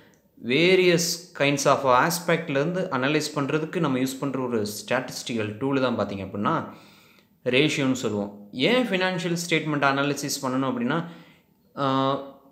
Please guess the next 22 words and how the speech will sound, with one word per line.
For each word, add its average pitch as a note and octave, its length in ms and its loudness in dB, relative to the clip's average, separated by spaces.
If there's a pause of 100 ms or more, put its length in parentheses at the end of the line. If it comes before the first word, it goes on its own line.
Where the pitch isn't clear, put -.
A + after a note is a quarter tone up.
in E3 60 8 (140)
general-ஆ B3 460 6 (160)
ஒரு E3+ 180 2
balance E3+ 320 2
ஷீட்டை E3 240 -2
பார்க்கும்போது D3 520 0 (380)
company D#3+ 420 2 (400)
maybe D3+ 280 0 (320)
சவுண்ட்னஸ்ஸாக C3+ 480 4
இருக்கிற A#2 200 0
மாதிரி B2+ 220 2 (120)
தெரியலாம். A#2 360 0 (160)
But B2+ 160 0 (220)
in E3 100 2 (140)
depth-ஆ E3 360 4
அதை F#3+ 160 4
நம்ம C#3+ 200 4
analyze D3+ 400 -2
பண்ணி C3 200 -2
பார்க்கும்போது A2+ 480 0
தான் F3+ 140 0 (580)
அவங்களோட C3+ 400 4